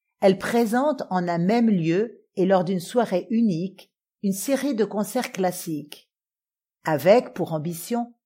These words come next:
de toucher le plus grand nombre. Les Folles Nuits reposent sur une profonde exigence artistique. À Cholet,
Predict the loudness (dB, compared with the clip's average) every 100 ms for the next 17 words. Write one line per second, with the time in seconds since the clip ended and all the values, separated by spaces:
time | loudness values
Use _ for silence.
0 | -8 -8 -4 -6 0 0 0 -2 -6 -4
1 | -4 -2 -4 -6 -8 -12 -16 _ _ _
2 | _ _ _ _ -2 -2 4 6 8 6
3 | 2 0 -4 -8 -2 0 2 2 0 0
4 | -4 -4 -4 -4 -4 2 2 2 -6 -2
5 | -2 -2 -4 -2 -2 -2 -6 -8 -12 -12
6 | -10 -12 -12 -18 _ _ _ _ _ _
7 | _ _ _ _ _ _ -4 -2 0 2
8 | 2 0 -4